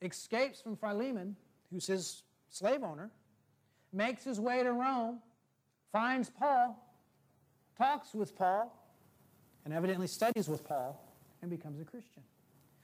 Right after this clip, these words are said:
And now Paul says, as he writes this letter to the church of Colossae, "He's now one of your number."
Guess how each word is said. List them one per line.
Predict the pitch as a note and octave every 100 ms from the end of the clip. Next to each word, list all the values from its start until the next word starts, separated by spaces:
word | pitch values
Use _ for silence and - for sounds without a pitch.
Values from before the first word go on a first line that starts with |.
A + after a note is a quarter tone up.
| _ -
And | G#3+
now | G#3+
Paul | G#3+ G#3+ A3+
says, | A3 B3 A#3+ G#3+
as | F#3
he | G#3
writes | F#3+ A3+ A3+
this | G3+
letter | G#3+ G#3+
to | -
the | G3
church | G3 A3
of | -
Colossae, | A3 B3 -
"He's | E3+ C#4 C#4
now | A3+ A3
one | A3 A3+ C#4
of | B3+
your | A#3 B3+
number." | C#4 D#4 D4+ C4+